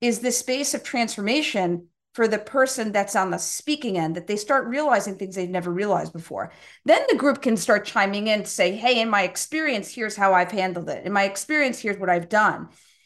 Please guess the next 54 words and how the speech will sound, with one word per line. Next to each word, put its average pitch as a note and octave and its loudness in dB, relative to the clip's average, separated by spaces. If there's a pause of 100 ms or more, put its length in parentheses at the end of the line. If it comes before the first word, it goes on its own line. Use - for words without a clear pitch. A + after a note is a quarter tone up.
(200)
And B3 4
then A#3+ 4
I C4+ 6
could D4+ -6
say, G#3 -2
"Okay, A3+ -2
based A3+ 0
on G#3 -2
what G3+ -2
you're G3+ -6
hearing, A3 0 (320)
what C4 4
is C#4 -2
it G3+ 0
that's G3 0
gonna G3 0
be E3+ -2
different A3 0
for F#3 -4
you?" E3+ 0
That G3 2
then C#4 4
the C#4 0
group B3 -8
can A3 -6
hold G3+ 0
the G3 -6
person F3 -6
accountable G#3 -2
for. - -12 (320)
Because D#4 2
once F4 2
you F4+ 0
declare C#4+ 4
to B3+ 2
a G#3 2
group B3+ -2
that F#3+ -6
you're A#3 -8
gonna G#3+ 0
actually A#3 -2
take G#3 -4
some F#3+ -4
action, F3+ -2 (640)
my B3 6
job G#3+ 6
is G3+ -6
to A#3 -8
make G#3+ -2
sure G#3+ -2
that F3+ -4
you F#3 2
actually F#3+ 0
do F3+ 2